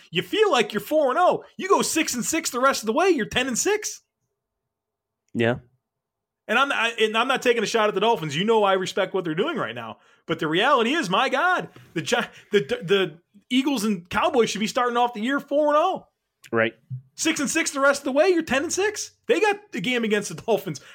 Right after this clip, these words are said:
Speaker 1: I don't know, man. This Giant stuff, I, you gotta, Gettleman's gotta go. Eh, but it, at the same time, this, you, you're committing to this course right now. You're empowering Dave Gettleman. It's his blueprint.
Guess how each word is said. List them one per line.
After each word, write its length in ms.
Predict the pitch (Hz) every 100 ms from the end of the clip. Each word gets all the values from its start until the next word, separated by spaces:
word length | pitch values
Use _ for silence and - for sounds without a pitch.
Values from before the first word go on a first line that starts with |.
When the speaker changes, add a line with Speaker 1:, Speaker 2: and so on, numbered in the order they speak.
| -
Speaker 1:
I 100 | 226
don't 80 | 240
know, 160 | 233
man. 320 | 190 180 175 - - _ -
This 160 | 226 -
Giant 400 | 220 233 240 226
stuff, 320 | 196 180 180 _ -
I, 80 | 180 - - - _ _ _ _ _ _ _ _
you 80 | 170
gotta, 200 | 214 233
Gettleman's 560 | 165 135 180 214 247 202
gotta 200 | 233 202
go. 300 | 247 - - -
Eh, 60 | 175
but 200 | 220 202
it, 220 | 196 196 -
at 100 | 202
the 60 |
same 240 | 196 233 240
time, 240 | 233 220
this, 240 | 208 - 202
you, 140 | 190
you're 160 | 196 190
committing 420 | - 180 226 220
to 100 | -
this 180 | 196 185
course 380 | - 214 370 -
right 200 | 151 131
now. 360 | 139 131 170 - _ -
You're 200 | 185 202
empowering 680 | 175 170 214 226 214 208 170
Dave 240 | 185 180
Gettleman. 440 | 151 160 185 202 196 _ -
It's 200 | 165 165
his 220 | 202 226
blueprint. 600 | 143 170 226 269 175 190